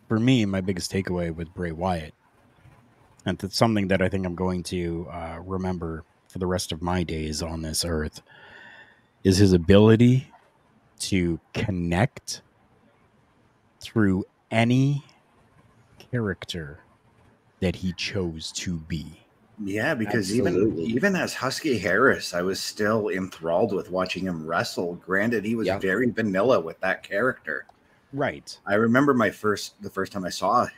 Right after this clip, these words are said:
Speaker 2: him wrestling as Husky Harris, and I'm like, "He's going places, this guy."
Speaker 1: Right?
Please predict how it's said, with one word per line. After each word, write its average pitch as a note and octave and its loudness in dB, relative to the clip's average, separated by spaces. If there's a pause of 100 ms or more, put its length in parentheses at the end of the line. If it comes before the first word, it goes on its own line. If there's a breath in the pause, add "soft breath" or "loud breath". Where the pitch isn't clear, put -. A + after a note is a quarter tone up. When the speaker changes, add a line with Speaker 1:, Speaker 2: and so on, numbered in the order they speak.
Speaker 2:
him G2 0
wrestling F#2+ -4
as F2+ -4
Husky F#2 -6
Harris, G2+ -4
and F#2 -6
I'm F2 -6
like, F2+ -2 (260)
"He's - -4
going A#2+ -4
places, D#2+ -10
this F2+ -8
guy." F2 -2 (1600)
Speaker 1:
Right? D3 2